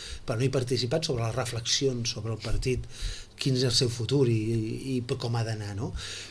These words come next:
Però que, lògicament, aquest partit, el, el que jo, pues, milito, eh, té en aquest moment una papeleta difícil, eh,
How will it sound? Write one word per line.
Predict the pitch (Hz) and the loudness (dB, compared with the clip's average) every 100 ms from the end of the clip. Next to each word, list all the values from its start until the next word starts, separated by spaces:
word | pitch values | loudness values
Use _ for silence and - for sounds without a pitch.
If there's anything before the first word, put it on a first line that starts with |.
| - | -2
Però | 143 123 | 2 2
que, | 117 | 2
lògicament, | 98 104 117 107 127 | 0 0 0 2 2
aquest | 127 104 | 0 -2
partit, | 101 95 135 - - | -4 -2 0 0 -2
el, | - 101 | -4 -4
el | 98 | -4
que | 110 107 | -4 -2
jo, | 113 113 110 | 0 0 -4
pues, | - 101 | -8 -8
milito, | 101 107 131 123 165 160 | -4 0 2 6 8 8
eh, | 123 110 98 - - - | 6 4 -2 -8 -16 -6
té | - | -2
en | 113 117 | 0 2
aquest | 123 | 2
moment | 117 113 117 131 139 120 | 2 2 2 2 0 -2
una | 117 101 | -2 -2
papeleta | 113 110 117 113 | -4 -2 -2 -2
difícil, | 107 95 175 - 156 220 285 - - - - - - - - | -4 0 4 6 6 4 2 -4 -16 -18 -18 -18 -20 -20 -10
eh, | 170 | -2